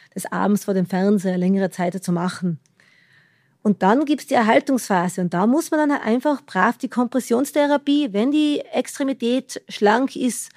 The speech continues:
anwenden. Was da ganz wichtig zu sagen ist, der einfache Weg mit Wassertabletten, weil wir haben ja da Wasser drinnen,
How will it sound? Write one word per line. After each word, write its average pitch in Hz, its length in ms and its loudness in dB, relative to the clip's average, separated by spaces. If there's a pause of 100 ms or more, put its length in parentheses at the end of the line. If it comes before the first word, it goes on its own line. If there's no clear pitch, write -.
(360)
anwenden. 202 840 2 (460)
Was 247 180 2
da 262 100 2
ganz 247 400 2
wichtig 269 440 -4
zu 240 100 -6
sagen 240 480 4
ist, - 480 -2 (800)
der 214 160 2
einfache 254 680 2
Weg 220 380 2
mit 220 380 0
Wassertabletten, 240 840 2
weil 220 160 0
wir 220 160 0
haben 269 160 0
ja 285 100 4
da 220 320 4
Wasser 302 300 4
drinnen, 226 420 0